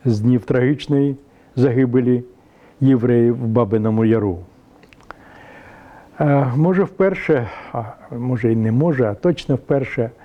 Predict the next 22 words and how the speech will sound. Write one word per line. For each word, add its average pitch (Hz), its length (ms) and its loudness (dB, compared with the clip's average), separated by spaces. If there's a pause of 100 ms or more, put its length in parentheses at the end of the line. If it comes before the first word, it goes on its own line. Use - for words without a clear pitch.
(400)
в 139 40 0
українській 165 600 0
історії 160 640 0 (840)
ця 151 260 0
дата 127 580 -2 (460)
була 160 220 2
відзначена 135 920 -2 (580)
якось 123 280 -2
гідно, 127 600 0 (680)
інтелігентно, 120 1160 0
як 123 260 -4
і 113 140 0 (1600)
прийнято 151 500 0
в - 160 -12
цивілізованих 139 760 0
країнах, 139 600 0 (340)
як 165 260 0
на 147 360 0 (200)
державному 156 680 0
рівні, 147 360 2
так 160 320 -2
і 135 220 2